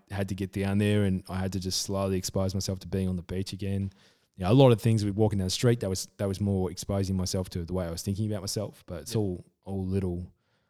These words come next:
Speaker 1: little things, and those little, so those little wins, those
Speaker 2: Yeah.
Speaker 1: little wins.
Speaker 2: Uh, th-, it's, and you gotta celebrate those little wins too.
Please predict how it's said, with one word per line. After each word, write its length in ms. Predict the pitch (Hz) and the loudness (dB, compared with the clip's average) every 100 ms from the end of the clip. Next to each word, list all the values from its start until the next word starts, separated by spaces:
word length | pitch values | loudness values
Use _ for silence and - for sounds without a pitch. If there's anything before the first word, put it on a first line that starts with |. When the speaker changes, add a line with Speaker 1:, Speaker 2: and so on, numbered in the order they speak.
| _ | _
Speaker 1:
little 160 | 104 95 | 2 2
things, 400 | 139 156 - - - | 2 -4 -8 -18 -8
and 320 | 90 87 85 - | -6 -4 -6 -10
those 220 | 92 90 | -6 -4
little, 320 | 101 101 92 - | 0 2 0 -2
so 160 | - | -4
those 140 | 98 101 | -2 0
little 160 | 101 | 0
wins, 480 | 95 101 - - - - - | 2 -2 -4 -14 -14 -16 -16
those 140 | 98 92 | -8 -2
Speaker 2:
Yeah. 40 | |
Speaker 1:
little 160 | 104 98 | 0 2
wins. 420 | 92 87 - - _ _ | 0 -4 -14 -20 _ _
Speaker 2:
Uh, 120 | 110 113 | -14 -12
th-, 240 | 117 123 | -12 -10
it's, 160 | 127 117 | -10 -8
and 200 | 123 117 | -6 -4
you 60 | |
gotta 140 | 127 127 | -4 -4
celebrate 400 | 120 120 117 104 | -4 -4 -4 -6
those 180 | 92 92 | -10 -12
little 120 | 98 | -14
wins 240 | 95 92 | -14 -14
too. 220 | - 101 | -12 -12